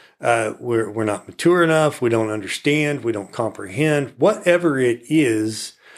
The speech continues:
it's in us. So then we can stop and we can go to the Lord,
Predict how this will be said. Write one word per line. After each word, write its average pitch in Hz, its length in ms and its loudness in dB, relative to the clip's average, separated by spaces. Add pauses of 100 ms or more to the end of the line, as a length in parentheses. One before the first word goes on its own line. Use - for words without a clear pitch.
(340)
it's 135 280 0
in 147 180 4
us. 156 260 0
So - 160 0
then 135 200 2
we 147 80 4
can 143 180 0
stop 92 380 0
and 131 100 -2
we 131 60 -4
can 127 100 -4
go 123 140 4
to 185 100 -2
the 214 100 0
Lord, 113 520 -4